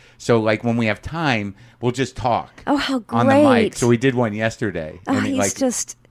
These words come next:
Speaker 1: oh, he, he's great. He's so, he's so
Speaker 2: Oh,
Speaker 1: funny and so
Speaker 2: so fond of him. And I
Speaker 1: unique.
Speaker 2: love, like, you know, toward the end, he really,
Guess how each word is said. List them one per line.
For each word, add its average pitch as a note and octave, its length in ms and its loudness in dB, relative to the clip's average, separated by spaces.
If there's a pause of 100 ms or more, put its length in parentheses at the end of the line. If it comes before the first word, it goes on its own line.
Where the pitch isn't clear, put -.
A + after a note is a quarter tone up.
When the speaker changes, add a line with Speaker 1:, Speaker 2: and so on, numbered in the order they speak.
(120)
Speaker 1:
oh, A2+ 60 2
he, B2 160 0
he's B2+ 220 -4
great. G#2+ 400 0
He's G#2 200 -4
so, A#2 320 2
he's G#2 180 -10
so B2 160 -2
Speaker 2:
Oh, B3 100 -2
Speaker 1:
funny G#2 440 -2
and F#2+ 180 -8
so G#2+ 220 -2
Speaker 2:
so G#2 340 0
fond B3+ 300 2
of A3+ 80 -2
him. A#3+ 160 2
And A#3 100 2
I A#3+ 60 6
Speaker 1:
unique. B3 220 2
Speaker 2:
love, C4 400 4
like, A3+ 200 2
you A3+ 80 -4
know, A3 140 0
toward D4+ 300 0
the - 140 0
end, A#3 340 -2
he A3+ 180 -10
really, A3 640 0